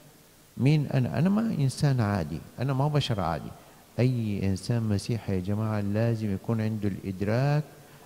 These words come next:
اللي يميز بين الإنسان المسيحي اللي بيسموه إنسان النعمة وبين الإنسان الطبيعي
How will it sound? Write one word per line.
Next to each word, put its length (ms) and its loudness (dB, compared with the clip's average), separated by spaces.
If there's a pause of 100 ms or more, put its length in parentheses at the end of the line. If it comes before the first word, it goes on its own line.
اللي 280 0
يميز 840 2 (280)
بين 360 2
الإنسان 840 0
المسيحي 760 -2
اللي 160 -4
بيسموه 840 -2
إنسان 640 0
النعمة 720 2 (720)
وبين 380 2
الإنسان 720 0
الطبيعي 800 2